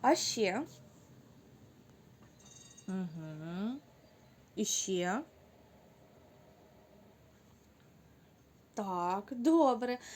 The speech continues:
Дітки, а ким працюють ваші мами?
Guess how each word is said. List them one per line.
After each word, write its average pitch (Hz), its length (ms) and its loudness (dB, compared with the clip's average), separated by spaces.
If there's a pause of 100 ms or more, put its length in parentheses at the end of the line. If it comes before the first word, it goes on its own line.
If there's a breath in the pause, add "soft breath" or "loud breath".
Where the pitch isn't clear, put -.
(180 loud breath)
Дітки, 208 440 0
а 208 120 2
ким 415 460 -2 (100)
працюють 285 1000 4
ваші 285 960 2 (160)
мами? 196 500 4